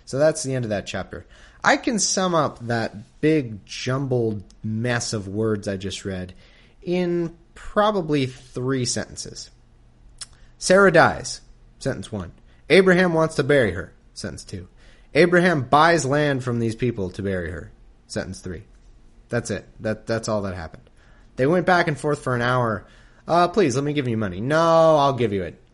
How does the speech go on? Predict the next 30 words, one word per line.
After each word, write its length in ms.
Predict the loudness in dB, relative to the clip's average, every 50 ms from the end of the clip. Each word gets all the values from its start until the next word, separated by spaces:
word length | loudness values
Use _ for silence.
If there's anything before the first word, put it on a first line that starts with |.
| -20 -16 -10
"Uh, 180 | -6 -4 -4 -2
no, 180 | 0 0 2
no, 240 | 2 4 2 2 2
let 120 | 2 0
me 100 | 0 0
give 140 | 0 0 0
you 80 | 0 0
money." 240 | 0 -2 -2 -2 -2
"No, 440 | 0 2 2 4 4 4 4 4
it's 180 | 2 0 0 0
yours." 380 | 0 0 -2 -2 -6 -12 -18 -20 -20 -20 -20 _
"No, 160 | -6 -2 0 2
no, 240 | 4 4 4 4 2
let 140 | 2 0 -2
me 80 | 0
give 160 | 0 0 0 2
you 60 | 0
money." 240 | 0 0 0 2 6
"Okay." 760 | 8 10 10 10 10 8 4 2 -2 -6 -6 -6 -8 -10 -12 -14 _ _ _ _ _ -20 _ _ _ _ -10
And 80 | -6
that 140 | -4 -4 -2
was 140 | -4 -4 -8
it. 120 | -10 -14 -16 _ _ _ _ _ _ _ _ _ _ _ _ _ _ _ _ _ _ _ _ -20 -20 _ _ _ _ _ _ _ _ _ _ _ _ _ _ _ _ _ _ _ -20 -20 -20 -20 -20 _ _ _ -6
Why 260 | 0 4 4 6 6 6
you 140 | 4 4
had 220 | 2 2 2 0 0
to 60 | 0
write 360 | 0 2 2 2 0 -2 -2
a 280 | -2 -2 0 0 -2 -2
Bible, 640 | 0 0 2 2 2 2 0 -2 -2 -4 -4 -8